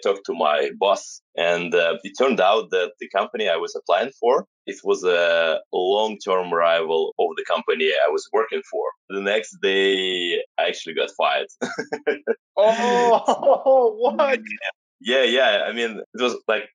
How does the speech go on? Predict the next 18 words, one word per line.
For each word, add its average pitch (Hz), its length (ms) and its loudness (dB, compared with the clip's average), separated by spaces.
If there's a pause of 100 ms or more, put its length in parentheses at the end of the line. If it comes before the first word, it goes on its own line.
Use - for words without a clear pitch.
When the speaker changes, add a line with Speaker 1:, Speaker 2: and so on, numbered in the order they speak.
Speaker 1:
not 135 180 2
the 110 80 0
next 131 260 -2
day. 151 220 0
It - 140 -12
was 98 240 -2
over 98 640 2
the 90 120 0
new 95 160 -4
year. 101 500 0 (120)
I 104 140 -6
came 98 180 -2
from 87 220 -2
the 90 80 0
holidays, 104 580 0
and, 87 280 -6
uh, 78 240 2 (200)
I 78 120 -2